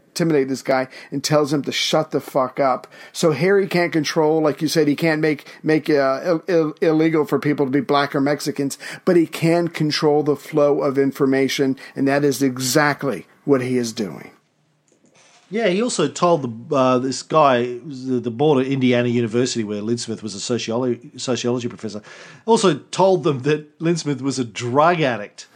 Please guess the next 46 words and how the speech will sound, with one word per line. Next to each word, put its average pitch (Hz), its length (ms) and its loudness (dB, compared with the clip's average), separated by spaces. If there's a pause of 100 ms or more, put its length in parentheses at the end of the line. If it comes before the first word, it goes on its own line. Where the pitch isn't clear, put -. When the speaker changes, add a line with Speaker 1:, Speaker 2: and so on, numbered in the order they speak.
(140)
Speaker 1:
Oh, 139 220 -2
God. 151 220 2
Speaker 2:
Drug 233 280 4
addict 208 340 2
and 165 140 -2
a 156 160 -4 (160)
member 180 300 2
of 147 100 -2
a 143 60 -6
criminal 165 340 -2
organization. 127 720 -4 (380)
So 294 180 4
he's 277 140 0
basically 359 500 0
using 214 240 0
the 170 60 -2
same 190 240 2
tactic 170 420 -2
as 123 160 -4
J, 147 240 0
tactics 143 520 -6
as 120 100 -8
J. 135 240 0
Edgar 117 160 -6
Hoover. 104 260 -10 (540)
Speaker 1:
Right. 123 400 0
Speaker 2:
Um, 120 400 -4 (480)
threats 214 720 -2
and 147 240 -4
blackmail, 170 800 2
wiretapping 160 880 2
people, 160 380 -4
then 123 180 -2
using 139 360 -4
what 143 160 0
they 131 140 -2
hear 139 180 -2
on 135 100 -2
the 123 80 -2
wiretap 131 580 -2
to 120 100 -12
threaten 131 560 -8
them 135 140 -6
and 107 120 -10
blackmail 131 560 -2
them. 135 240 -6